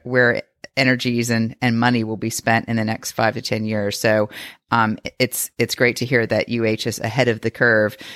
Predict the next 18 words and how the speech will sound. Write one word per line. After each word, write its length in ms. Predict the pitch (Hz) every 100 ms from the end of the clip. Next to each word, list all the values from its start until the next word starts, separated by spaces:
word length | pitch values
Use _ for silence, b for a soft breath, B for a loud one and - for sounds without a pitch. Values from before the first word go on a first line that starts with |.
| B _
So 140 | -
what 140 | 185 240
were 100 | -
some 240 | 214 190
of 60 | 170
the 80 |
drivers 500 | 151 147 151 139 135
behind 640 | - 131 135 135 131 127 127
U 160 | 123
H's 300 | 120 - 120
decision 360 | - - 120 123
to 100 | 123
migrate 580 | 113 113 120 110 - -
to 100 | 127
cloud 460 | - 120 101 98
for 160 | - -
enterprise 420 | 110 110 - -
analytics? 640 | - 55 55 55 - -